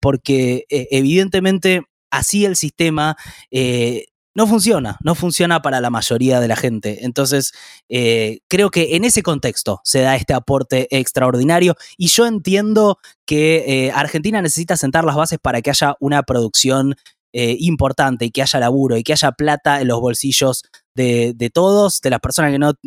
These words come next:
que, que cayeron en la pobreza más que nada, pero necesitamos una pequeña y mediana industria argentina que sea viable,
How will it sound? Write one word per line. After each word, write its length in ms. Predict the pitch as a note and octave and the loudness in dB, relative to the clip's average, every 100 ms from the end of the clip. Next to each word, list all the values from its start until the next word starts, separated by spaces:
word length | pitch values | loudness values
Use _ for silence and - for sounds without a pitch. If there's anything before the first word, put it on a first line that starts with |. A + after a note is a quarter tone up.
| C#3 - | -8 -4
que, 280 | B2 A#2 G#2+ | -2 -2 -4
que 220 | - A2+ | -6 -6
cayeron 320 | A2+ G#2+ F3+ D#3 | -4 0 2 2
en 80 | |
la 80 | B2+ | 0
pobreza 500 | A#2 B2+ E3+ D#3 C3+ - | -2 -2 0 0 -2 -2
más 200 | D3 C#3+ | -2 -2
que 120 | B2+ | 0
nada, 420 | F#3 F3+ F#3 A3 - - - - | 2 2 2 0 -4 -20 -14 -2
pero 380 | E3+ G3+ G#3+ - | 0 2 2 0
necesitamos 760 | C#3+ C#3 C#3 C#3 A#3 G3 - | -2 -2 -4 -2 0 0 0
una 220 | D3 C#3+ | 0 0
pequeña 440 | C3 A2+ D3 D#3 D3 | -2 -4 -2 0 0
y 60 | |
mediana 480 | B2 A#2 C3+ D3 C3+ | 0 0 2 0 0
industria 380 | B2 C#3+ - C#3+ | 2 0 0 -2
argentina 380 | - A#2 D#3 D3+ | -2 -6 -4 -2
que 60 | |
sea 220 | A#2+ C#3+ A#2+ | 0 0 0
viable, 580 | B2 D#3+ C#3+ C3 D3 | 2 2 0 0 -2